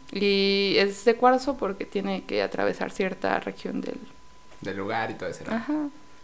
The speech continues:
Speaker 1: Entonces, estaba así, o sea, chiquitito, no, ay, bueno, no lo ven, pero
Speaker 2: Ajá.
Speaker 1: <laughs> eh, no, no es una gran cosa, o sea,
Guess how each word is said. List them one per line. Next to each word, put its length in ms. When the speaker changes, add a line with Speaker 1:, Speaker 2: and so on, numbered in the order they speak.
Speaker 1:
Entonces, 1400
estaba 280
así, 220
o 60
sea, 180
chiquitito, 560
no, 420
ay, 120
bueno, 220
no 160
lo 140
ven, 180
pero 180
Speaker 2:
Ajá. 400
Speaker 1:
<laughs> 600
eh, 280
no, 280
no 160
es 180
una 200
gran 260
cosa, 320
o 60
sea, 300